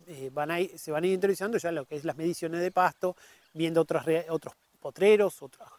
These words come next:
este, categorías de ganado. Y, y bueno, creo que eso se, se empieza a hacer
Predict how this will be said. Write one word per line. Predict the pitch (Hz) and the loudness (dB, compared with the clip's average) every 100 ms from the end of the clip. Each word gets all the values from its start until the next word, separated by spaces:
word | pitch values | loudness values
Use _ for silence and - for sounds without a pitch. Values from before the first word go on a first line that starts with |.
| _ | _
este, | 147 _ 139 131 | -20 _ -16 -14
categorías | 135 - 135 151 | -12 -10 -6 -6
de | 139 | -6
ganado. | 151 208 233 247 - _ - _ _ _ | -2 4 4 4 0 _ -20 _ _ _
Y, | 170 175 170 156 151 151 | 0 4 6 4 2 -2
y | 180 | 2
bueno, | 175 208 139 _ _ | 6 6 4 _ _
creo | - 165 | 0 2
que | 170 190 175 165 | 4 4 4 2
eso | 185 196 233 | -2 0 -2
se, | - 165 160 165 | -2 -10 -12 -14
se | - | -14
empieza | 151 185 175 | -6 -4 -4
a | |
hacer | 165 190 | -2 -2